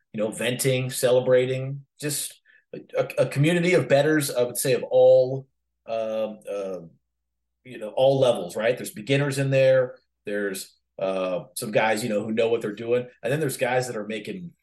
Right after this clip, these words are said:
crazy models and, and, and posting all of their numbers for the M M A, football. We've got a college football capper who's just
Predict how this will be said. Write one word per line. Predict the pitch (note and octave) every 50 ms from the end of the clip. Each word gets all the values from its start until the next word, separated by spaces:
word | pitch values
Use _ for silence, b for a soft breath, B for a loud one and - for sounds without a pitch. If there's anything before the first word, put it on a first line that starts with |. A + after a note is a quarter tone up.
| _ _ _ _ _ - -
crazy | - E3 D#3+ D#3 C3 D3
models | C#3 C3 B2 B2+ B2+ B2+ B2 A#2+ A#2+ A#2+ A#2+ -
and, | F#2+ F2 F2
and, | - G2 G2 G2
and | G#2+ G#2 F#2+ -
posting | - D#3 D#3+ D3+ C#3 - B2
all | C3 B2+ C3 B2
of | A#2+
their | A#2 A2
numbers | G2+ A#2 A#2 A2 A#2 A2+ A2+ A2 -
for | - G2 F#2+ F2+ F2 F2 B B B B B B _ _ _ _ _ _ _ _ _ _ _ _ _ _ _ _ _ _ _ -
the | C#3+ C3 B2+ - -
M | D#3+ D#3+ D3+
M | C3+ B2
A, | A#2+ A#2+ A#2+ A#2 A2+ A#2 - _ _ _ _ - -
football. | - F3 - - D3 C#3 C3 B2+ B2+ - - - -
We've | E3 D#3+
got | E3 E3+ B2+ -
a |
college | - - C#3+ B2+ -
football | - C#3+ C3+ C3+ B2 A2+ -
capper | - B2 A2 A2 - A#2+ A2 G2+ G#2
who's | F#2+ - -
just | - A2 G2+ - - - -